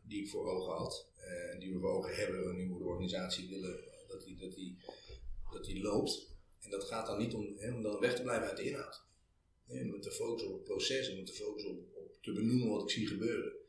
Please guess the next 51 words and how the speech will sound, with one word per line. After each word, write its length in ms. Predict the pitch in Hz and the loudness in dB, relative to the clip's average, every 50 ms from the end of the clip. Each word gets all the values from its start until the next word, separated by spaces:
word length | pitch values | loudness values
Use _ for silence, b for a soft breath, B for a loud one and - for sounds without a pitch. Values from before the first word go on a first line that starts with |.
| B B B B B B B B B | B B B B B B B B B
En, 360 | - 101 98 98 98 92 92 | -14 -12 -12 -10 -10 -12 -12
eh, 400 | 107 107 98 95 92 90 - - | -12 -10 -8 -6 -6 -6 -6 -4
en 80 | 98 | 0
dat 160 | 98 104 101 - | 2 4 6 6
samen 300 | - 104 101 101 98 98 | 6 4 2 0 0 -2
met 100 | 98 98 | -2 -2
de 60 | 98 | 0
mensen, 320 | 98 101 98 98 - 92 | 0 0 0 0 0 -2
en 60 | 95 98 | -2 -2
of 60 | 98 | -4
het 100 | 95 95 | -4 -4
nou 220 | 95 92 95 95 | -6 -4 -4 -4
een 80 | 95 95 | -4 -4
M 40 | 92 | -2
T 40 | - | 0
is 420 | 101 95 98 98 95 95 95 95 | 2 2 2 2 2 0 0 -2
of, 100 | 90 95 - | -2 -4 -4
of, 300 | - - - - - - | -4 -4 -4 -6 -6 -6
of 160 | - - - | -6 -8 -8
breder, 380 | - 98 101 104 104 104 101 - | -6 -2 0 0 0 0 -2 -4
maakt 220 | - 92 92 92 | -4 -4 -2 -2
eigenlijk 300 | - - - - 92 95 | -2 0 -2 -2 -2 -2
niet 100 | 110 117 | 0 0
uit. 240 | 110 107 107 - - - _ _ _ _ _ _ _ _ _ _ | 0 -2 -4 -6 -10 -16 _ _ _ _ _ _ _ _ _ _
Eh, 400 | - 101 98 98 98 95 95 95 | -18 -14 -12 -8 -8 -8 -8 -8
weet 120 | 95 - | -10 -10
je, 60 | 110 | -8
om 120 | - 110 98 | -6 -2 0
dat 140 | 113 113 | 0 2
soort 120 | - - 107 | 2 2 0
dingen 140 | 104 101 101 | 0 -2 -2
te 80 | - | -2
gaan 160 | - 101 98 | -2 -4 -2
benoemen 580 | 98 98 110 120 123 107 - - - - - - | 0 2 2 4 4 4 2 2 -2 -4 -6 -8
en 220 | - - - 98 | -12 -12 -10 -10
naar 120 | 92 92 92 | -8 -2 2
boven 260 | 104 110 120 - - | 4 4 4 4 4
te 80 | - 95 | 2 -2
halen, 320 | 92 92 92 92 95 92 | -2 -2 -2 -2 -2 -4
van 160 | - 107 - | -4 -6 -6
in 120 | 101 98 95 | -4 -4 0
plaats 260 | 90 90 87 82 - | 0 2 2 0 0
van 140 | 98 98 92 | -2 -2 -4
te 80 | 95 | -2
blijven 260 | 95 98 95 98 101 | 0 0 0 0 0
hangen 340 | 98 101 101 104 104 98 98 | -2 -2 -2 -2 -2 -2 -4
in 160 | 98 98 92 | -4 -6 -4
wat 220 | 92 98 101 95 98 | 2 2 4 4 4
er 80 | 95 | 2
gezegd 380 | 98 104 95 98 104 95 - - | 0 0 0 0 0 -2 -2 -2
wordt, 300 | 92 95 95 - - b | -4 -4 -4 -6 -10 b